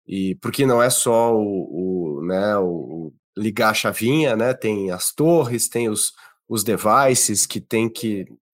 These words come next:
se adaptar e conseguir conversar com, com essa tecnologia. Ahn, eu queria perguntar pra vocês agora,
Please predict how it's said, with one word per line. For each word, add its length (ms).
se 180
adaptar 560
e 60
conseguir 640
conversar 640
com, 260
com 160
essa 220
tecnologia. 800
Ahn, 520
eu 80
queria 200
perguntar 440
pra 140
vocês 460
agora, 540